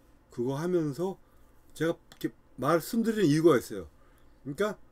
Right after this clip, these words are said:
요거는 시간, 요거는 시계,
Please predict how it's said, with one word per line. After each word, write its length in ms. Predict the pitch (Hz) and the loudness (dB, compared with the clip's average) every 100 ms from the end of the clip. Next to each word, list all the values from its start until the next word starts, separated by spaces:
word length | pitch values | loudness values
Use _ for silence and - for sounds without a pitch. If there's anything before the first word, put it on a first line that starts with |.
| - _ - | -20 _ -10
요거는 520 | 135 170 214 214 220 | -6 -4 -2 -2 -2
시간, 1160 | 185 - 233 233 233 233 226 - - 143 123 78 - _ _ _ _ _ - _ _ _ - | -4 -6 -4 -2 -2 -2 -6 -12 -4 -2 -2 -6 -16 _ _ _ _ _ -20 _ _ _ -10
요거는 420 | 131 151 190 202 180 | -4 2 4 4 0
시계, 960 | - 240 226 226 226 - - 135 92 | -2 -4 -2 -2 -4 -8 0 2 2